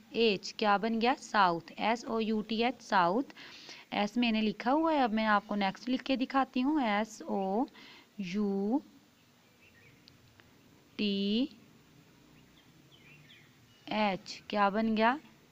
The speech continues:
साउथ। देखो बच्चों, मैंने लिख लिया, आपने भी ऐसे ही प्यारा प्यारा लिखना है, ठीक है? डे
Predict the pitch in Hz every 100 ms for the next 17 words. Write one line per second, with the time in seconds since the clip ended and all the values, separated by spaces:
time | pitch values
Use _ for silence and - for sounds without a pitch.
0 | - - - - 180 170 196 285 - -
1 | - _ _ _ _ _ _ - - -
2 | - 202 196 208 196 - 220 214 208 208
3 | 208 226 269 254 202 202 220 254 254 269
4 | 269 262 262 262 262 262 262 - 269 285
5 | 269 247 202 202